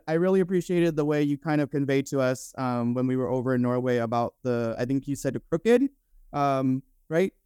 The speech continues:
Uh, and how it's just another set of normal people. And that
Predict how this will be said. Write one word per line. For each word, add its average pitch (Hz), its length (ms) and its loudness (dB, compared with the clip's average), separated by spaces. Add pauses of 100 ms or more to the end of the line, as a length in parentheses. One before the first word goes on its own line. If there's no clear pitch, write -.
(260)
Uh, 143 260 0 (100)
and 147 160 0
how 151 240 0
it's 151 240 -2
just 156 220 -2
another 147 340 0
set 147 220 -2
of 156 100 -2
normal 139 260 -2
people. 160 420 -2
And 131 260 0
that 143 320 -2